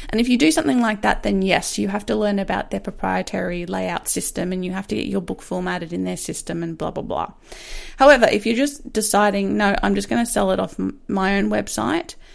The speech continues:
um, then you don't have to worry about all of that. You can format it, um, however you want. <laughs> Make sure it's a P D F, obviously, for people. And you can create it in Word, export it as a P D F,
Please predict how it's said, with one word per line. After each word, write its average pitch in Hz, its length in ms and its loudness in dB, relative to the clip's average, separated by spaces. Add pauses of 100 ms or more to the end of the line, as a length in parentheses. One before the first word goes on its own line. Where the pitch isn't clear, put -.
(380)
um, 185 500 -4
then 196 580 0
you 190 120 -2
don't 214 140 2
have 220 120 0
to 196 80 -2
worry 185 220 0
about 185 200 -2
all 185 160 -2
of 175 120 -6
that. - 280 -4
You 202 80 -2
can 196 160 -6
format 208 460 2
it, 190 240 -2 (320)
um, 180 520 -6 (240)
however 196 360 0
you 170 160 -6
want. 339 360 2 (540)
<laughs> - 460 -12
Make 208 280 4
sure 196 140 0
it's 185 100 -6
a - 40 -8
P - 140 -4
D 185 160 -2
F, 190 160 -4
obviously, 196 480 -2
for - 160 -12
people. 190 380 -4
And 202 160 2
you 202 100 2
can 196 260 -2 (320)
create 262 220 6
it 349 80 2
in 240 180 6
Word, 226 440 4
export 262 400 0
it 208 120 0
as 196 120 -2
a 190 40 -4
P 196 180 -2
D 180 160 -4
F, 180 200 -6